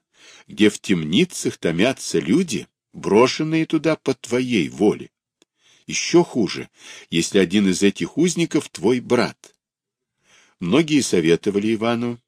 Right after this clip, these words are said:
отправить заточника к его сыновьям в Вологду, но державный отказывался, продолжая навещать Андрея раз в месяц в надежде, что увидит просветлённого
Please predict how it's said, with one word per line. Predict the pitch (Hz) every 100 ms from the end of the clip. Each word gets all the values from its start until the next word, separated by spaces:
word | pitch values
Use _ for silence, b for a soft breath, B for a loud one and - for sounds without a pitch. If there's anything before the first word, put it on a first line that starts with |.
| _ _
отправить | - 220 - - 170 175 165 104
заточника | 95 - 139 170 - 151 139 131
к | -
его | - 80 123
сыновьям | - 98 82 78 82 107 107
в | 95
Вологду, | 135 87 71 - - _ _ b b b b b
но | 76 98
державный | 117 113 90 98 101 107 113 -
отказывался, | 107 - 85 73 71 65 64 - - _ B B _
продолжая | - 87 90 85 95 95 82
навещать | 82 80 - - 95 87
Андрея | 85 69 82 82 78
раз | 80 76 -
в |
месяц | 73 110 139 - - - B B B
в | - 78
надежде, | 78 98 113 135 131 139
что | - 107
увидит | 101 107 82 90 127 139 - - b b _
просветлённого | - 82 - 82 - 92 104 139 139 135 135 135